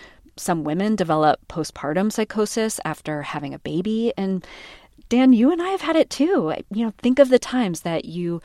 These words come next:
thought you heard someone calling your name, or you, you think you feel your phone vibrate, but it turns out it didn't happen. You know, that is technically psychosis. It's a, a very, very mild form of it, but it is psychosis.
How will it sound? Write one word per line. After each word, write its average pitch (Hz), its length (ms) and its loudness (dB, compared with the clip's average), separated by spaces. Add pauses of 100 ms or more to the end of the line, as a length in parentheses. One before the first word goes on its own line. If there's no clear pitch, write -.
(400)
thought 202 280 0
you 208 100 2
heard 190 240 0
someone 175 280 -4
calling 175 320 -4
your 170 120 -2
name, 147 440 -4
or 151 180 -8
you, 165 220 -4 (100)
you 190 120 0
think 220 240 0
you 214 60 2
feel 185 240 0
your 160 120 0
phone 175 380 -4
vibrate, 143 600 -6
but 156 180 0 (120)
it 170 120 -4
turns 175 300 -4
out 151 280 2 (300)
it 175 120 -4
didn't 165 220 -2
happen. - 520 -8
You 175 120 -8
know, 170 280 -4
that 208 380 -2
is 175 340 -2 (380)
technically 175 520 -2
psychosis. - 880 -10
It's - 180 -8
a, 165 180 0 (140)
a 175 60 0
very, 160 320 -2
very 156 220 -4
mild 147 480 -4
form 151 300 -4
of 240 100 -4
it, 381 200 0 (140)
but 160 240 0 (320)
it 170 120 -4
is 160 120 0
psychosis. - 680 -10